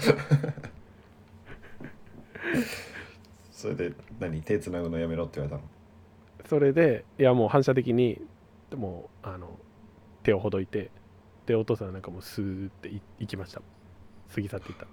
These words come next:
Speaker 1: あー。
Speaker 2: でも、「今日は帰るね」っつって帰った。<laughs> やべえな、なんだこの話。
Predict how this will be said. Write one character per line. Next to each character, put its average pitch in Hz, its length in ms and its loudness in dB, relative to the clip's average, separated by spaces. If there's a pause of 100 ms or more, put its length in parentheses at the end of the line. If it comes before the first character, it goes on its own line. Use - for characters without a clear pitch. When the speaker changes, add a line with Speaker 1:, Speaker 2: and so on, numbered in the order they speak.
(500)
Speaker 1:
あ 58 200 -10
ー。 - 20 -10
Speaker 2:
で 101 60 -4
も、 101 160 -10 (380)
「今 - 100 -18
日 - 60 -2
は 98 100 -4
帰 104 180 -4
る 104 100 -4
ね」 95 140 -6
っ 95 40 -12
つ - 100 -20
っ - 40 -20
て - 140 -20 (180)
帰 - 100 -12
っ - 20 -16
た。 - 120 -20 (1300)
<laughs> 127 80 10
や 151 140 12
べ 220 100 12 (100)
え 254 40 12
な、 202 100 12
な 185 120 12
ん 277 40 10
だ 285 100 12
こ 175 100 10
の 156 80 12
話。 139 400 10